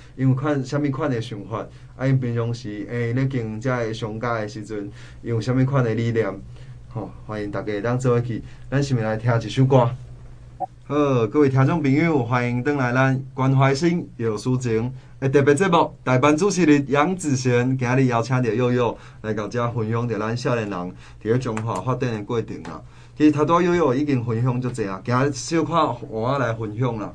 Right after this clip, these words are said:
我即摆当咧参选县议员嘛吼，啊，我有成立一个竞选总部。其实迄竞选总部的过程当中，我是足特别的一个过程。迄就是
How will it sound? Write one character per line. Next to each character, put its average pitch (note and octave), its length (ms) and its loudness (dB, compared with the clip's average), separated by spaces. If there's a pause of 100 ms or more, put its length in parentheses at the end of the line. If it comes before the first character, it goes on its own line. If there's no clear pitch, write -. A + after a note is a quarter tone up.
(360)
我 D3 100 2
即 D3+ 80 2
摆 E3+ 140 2
当 C3 180 0
咧 C3+ 100 4
参 A#2 220 -2
选 C3 240 2
县 F#2+ 220 -4
议 F2+ 60 -10
员 E2+ 240 -10
嘛 F#2+ 200 -8
吼， G2 220 -8 (360)
啊， C#3 140 2
我 D3+ 160 4
有 A#2+ 60 4
成 A2+ 200 -6
立 A2+ 80 -6
一 G#2+ 40 -8
个 G#2 180 -6
竞 G#2 220 -10
选 B2 200 -2
总 A#2+ 280 -2
部。 F#2 240 -6 (360)
其 E3+ 60 -6
实 E3+ 120 0
迄 A3+ 160 8
竞 D3 120 -2
选 D#3+ 180 -2
总 D#3+ 160 0
部 D3 140 2
的 C3+ 60 2
过 D3+ 160 0
程 G#2+ 180 -6
当 G#2+ 180 -8
中， G#2+ 220 -6
我 A#2+ 240 -2
是 C3+ 160 -8
足 C3 120 -6
特 A2+ 140 -8
别 F#2 160 -8
的 F2+ 60 -10
一 F2 80 -12
个 F2+ 80 -12
过 A2+ 180 -6
程。 - 80 -12 (520)
迄 E3+ 80 -2
就 D#3 100 2
是 G#2 260 -4